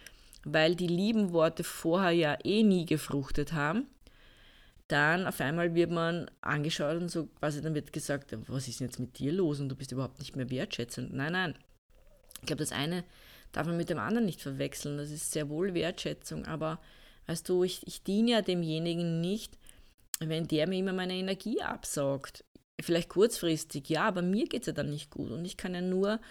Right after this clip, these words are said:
und du, also ich, wenn ich jetzt ich sag, meine ich eigentlich dich, also verzeih mir jetzt bitte, es geht jetzt nicht um mich in der Geschichte, sondern ich meine jetzt dich, also du, <laughs> ich muss das nur umstellen irgendwie.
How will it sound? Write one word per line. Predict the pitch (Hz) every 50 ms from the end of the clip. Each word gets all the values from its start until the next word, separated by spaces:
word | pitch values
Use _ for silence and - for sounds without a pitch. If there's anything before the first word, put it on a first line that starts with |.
| - - - - - - - - - _ -
und | - 160 - -
du, | - 190 214 233 269 294 - -
also | - 151 165 - 160
ich, | - - -
wenn | 170 170
ich | 175 -
jetzt | 226 214 - -
ich | 151 156 -
sag, | - 190 180 170
meine | 160 139 135 156
ich | 175 180
eigentlich | - 143 151 156 156 147 - - - -
dich, | 160 151 - - - - -
also | 147 - 147
verzeih | - 170 156 - - 170 151 156
mir | 180 180
jetzt | 151 143 - -
bitte, | - 151 - -
es | 143 143 -
geht | - 156 139
jetzt | 143 - -
nicht | 202 208 202 -
um | - 156 151 151
mich | 165 202 214 -
in | 170
der | 139 131 131
Geschichte, | - 147 - - 147 - - 180 180
sondern | - 160 160 156 156 156 - - - - - - - - - - - - - - -
ich | - - -
meine | 151 147 160 165
jetzt | 165 160 - - - - - - -
dich, | 185 170 - - -
also | 147 - 147
du, | - 170 185 196 202 - - - 175 -
<laughs> | - - 151 - -
ich | - - - -
muss | 135 -
das | 143 143
nur | 170 160 151
umstellen | 151 165 - - - - 87 143 - -
irgendwie. | - - - - - - 107 - -